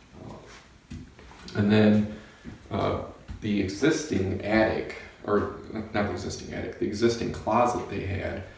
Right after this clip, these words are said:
before we tore everything apart was one closet sheared between two rooms, so you get to the other bedroom for that.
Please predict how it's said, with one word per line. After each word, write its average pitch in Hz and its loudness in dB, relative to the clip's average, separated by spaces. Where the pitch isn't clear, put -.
before 104 0
we - 2
tore 104 2
everything 95 0
apart - 0
was 95 0
one 104 0
closet 104 2
sheared 107 -2
between - -4
two 104 -2
rooms, 95 0
so 98 -4
you 95 -2
get 104 0
to - -8
the 104 0
other 92 2
bedroom 95 -2
for - -8
that. 82 -4